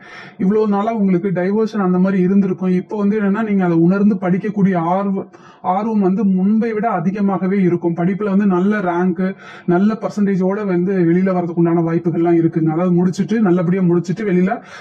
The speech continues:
வர்றதுக்கு உண்டான அமைப்பு இருக்கு. திடீர்னு வந்து உங்களுக்கு பாராட்டும் அங்கீகாரமும் கிடைக்கலாம். ஒரு சிலருக்கு அவார்டு கிடைக்கக்கூடிய வாய்ப்புகள்லாம் இருக்குங்க. பன்னெண்டாம் இடம் வந்து விரயம் மட்டும் கிடையாது. நான் already சொல்லியிருக்கிறது இன்வெஸ்ட்மெண்ட்னு.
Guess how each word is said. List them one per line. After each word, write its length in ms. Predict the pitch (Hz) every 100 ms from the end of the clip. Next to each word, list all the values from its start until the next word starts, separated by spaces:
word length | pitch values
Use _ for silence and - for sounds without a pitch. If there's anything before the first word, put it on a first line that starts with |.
| -
வர்றதுக்கு 300 | 170 185 190
உண்டான 240 | 175 180
அமைப்பு 260 | 175 165 170
இருக்கு. 220 | 165 202
திடீர்னு 440 | 160 180 226 226 208
வந்து 220 | 190 208
உங்களுக்கு 320 | 190 170 170
பாராட்டும் 640 | 170 170 196 208 196 220
அங்கீகாரமும் 540 | 175 180 175 180 180 190
கிடைக்கலாம். 440 | 170 165 175 185 - - -
ஒரு 160 | 185 185
சிலருக்கு 400 | 208 202 202 -
அவார்டு 340 | 170 170 202 202
கிடைக்கக்கூடிய 520 | 190 175 180 175 170
வாய்ப்புகள்லாம் 580 | 160 165 165 165 175 170
இருக்குங்க. 380 | 165 170 160 - - - -
பன்னெண்டாம் 460 | 180 185 214 226 214
இடம் 180 | 190 185
வந்து 260 | 170 175
விரயம் 360 | 185 175 190 208
மட்டும் 280 | 180 - 196
கிடையாது. 400 | 170 160 165 214
நான் 220 | 202 175
already 280 | 160 175 185
சொல்லியிருக்கிறது 460 | 180 165 165 170 202
இன்வெஸ்ட்மெண்ட்னு. 800 | 170 185 - 160 151 156 165